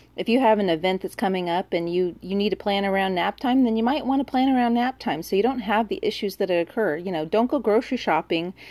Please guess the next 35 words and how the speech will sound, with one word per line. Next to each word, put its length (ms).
w-, 200
during 260
lunchtime 580
and 80
expect 380
them 240
not 300
to 100
have 240
a 60
flip 280
out. 240
You 100
know, 180
don't 500
plan 400
something 640
to 80
happen, 680
um, 260
in 140
public 640
<laughs> 20
w-, 400
when 260
they're 140
gonna 180
be 140
tired 480
because 180
it's 180
nap 280
time 260
for 180
them. 300